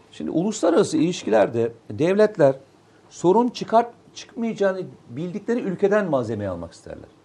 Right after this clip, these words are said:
Çünkü A B D'nin biliyoruz ki sıkıştığı anda Senato'nun,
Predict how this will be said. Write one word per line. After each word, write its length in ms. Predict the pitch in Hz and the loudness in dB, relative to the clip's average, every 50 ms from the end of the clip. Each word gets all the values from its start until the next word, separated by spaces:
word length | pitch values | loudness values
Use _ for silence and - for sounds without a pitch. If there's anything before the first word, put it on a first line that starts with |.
| _ _ _ _ _ _ _ _ | _ _ _ _ _ _ _ _
Çünkü 200 | - 190 - - | -12 -6 0 4
A 180 | 202 226 - | 4 4 6
B 140 | 220 208 147 | 4 4 2
D'nin 220 | 131 120 113 104 98 - - - - _ _ _ _ - | 2 0 -2 -6 -8 -12 -18 -20 -20 _ _ _ _ -6
biliyoruz 420 | 254 247 254 233 196 156 - - | -2 2 4 6 6 4 2 -2
ki 220 | - - 139 262 247 - _ _ _ _ _ _ _ _ _ _ _ | -6 -6 -6 -6 -8 -12 _ _ _ _ _ _ _ _ _ _ _
sıkıştığı 540 | - - 247 - - - - - 220 208 | -10 -10 -10 -8 -8 -12 -2 0 0 2
anda 260 | 180 156 127 104 117 117 | 4 2 2 0 -4 -4
Senato'nun, 520 | - 185 180 185 180 - 107 104 123 - | -4 -4 -2 -2 -4 -4 -6 -6 -8 -10